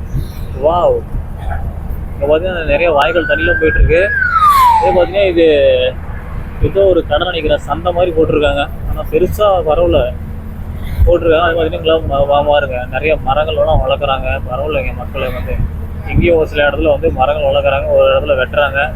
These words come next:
என்னங்க பண்ற, ஒரு இடத்துல வெட்-, ஒரு இடத்துல வளர்க்குறாங்க, ஒரு இடத்துல வெட்டுறாங்க. என்ன, என்ன வண்டிலாம் பாருங்க நிறுத்திட்டு இருக்காங்க.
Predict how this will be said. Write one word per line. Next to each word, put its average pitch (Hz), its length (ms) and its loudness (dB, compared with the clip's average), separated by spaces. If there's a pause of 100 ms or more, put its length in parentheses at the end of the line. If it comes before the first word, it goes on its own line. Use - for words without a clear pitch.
(960)
என்னங்க 156 280 -2
பண்ற, 139 280 0
ஒரு 131 180 4
இடத்துல 151 200 -4
வெட்-, 135 300 -6 (420)
ஒரு 131 200 2
இடத்துல - 200 4 (120)
வளர்க்குறாங்க, 175 420 2
ஒரு 160 160 4
இடத்துல 156 260 2
வெட்டுறாங்க. 151 400 -2 (2250)
என்ன, 160 320 0
என்ன 175 380 0 (1400)
வண்டிலாம் 170 380 0
பாருங்க 156 240 2
நிறுத்திட்டு 151 400 -4
இருக்காங்க. 147 420 0